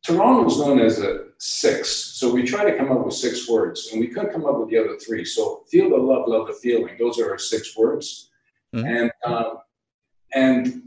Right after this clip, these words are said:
Speaker 1: it really conjures up good emotions on Feel the Love. And if you look at Toronto with T O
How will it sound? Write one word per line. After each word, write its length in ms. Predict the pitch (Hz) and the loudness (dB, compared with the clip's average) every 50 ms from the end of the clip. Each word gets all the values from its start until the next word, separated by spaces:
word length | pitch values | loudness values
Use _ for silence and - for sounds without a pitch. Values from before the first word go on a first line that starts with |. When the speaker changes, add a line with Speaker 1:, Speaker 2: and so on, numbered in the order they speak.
| - _ - | -18 _ -8
Speaker 1:
it 180 | - 311 311 320 | -4 -2 2 2
really 500 | 370 415 427 415 370 320 - - - - | 4 6 8 8 8 8 6 4 -2 -6
conjures 580 | - - 143 135 139 131 117 120 110 110 110 113 | -6 -2 0 0 2 2 2 2 0 2 4 4
up 320 | 113 107 104 - - - _ _ _ _ _ _ _ _ _ _ _ _ _ _ _ _ _ _ - - - | 4 4 2 0 -6 -12 _ _ _ _ _ _ _ _ _ _ _ _ _ _ _ _ _ _ -14 -8 0
good 240 | 131 151 156 143 - | 2 4 4 6 6
emotions 880 | 113 117 117 120 123 123 123 - - - 92 90 90 87 - - - - - | 4 4 4 4 4 4 2 2 0 -2 -6 -6 -8 -8 -10 -12 -12 -10 -10
on 140 | - - - | -10 -8 -4
Feel 220 | 107 107 95 - | -2 -2 0 0
the 80 | 92 90 | 0 -2
Love. 420 | - - - - - - - _ _ _ _ _ _ _ _ _ _ _ _ _ _ - | -2 -4 -6 -8 -10 -14 -18 _ _ _ _ _ _ _ _ _ _ _ _ _ _ -6
And 160 | 120 120 117 120 | -2 0 2 2
if 160 | 117 113 - | 2 2 2
you 180 | 135 135 - | 2 4 4
look 160 | 175 165 - - | 4 2 2 2
at 160 | - - - | 0 0 0
Toronto 680 | - 113 110 113 113 113 113 113 110 - - - 92 | 2 2 2 4 4 2 2 0 0 2 2 2 2
with 180 | 92 90 95 - | 0 -4 -6 -6
T 260 | - 113 110 107 107 | -6 -6 -4 -2 0
O 360 | 104 98 92 90 - - | 0 0 0 0 -2 -6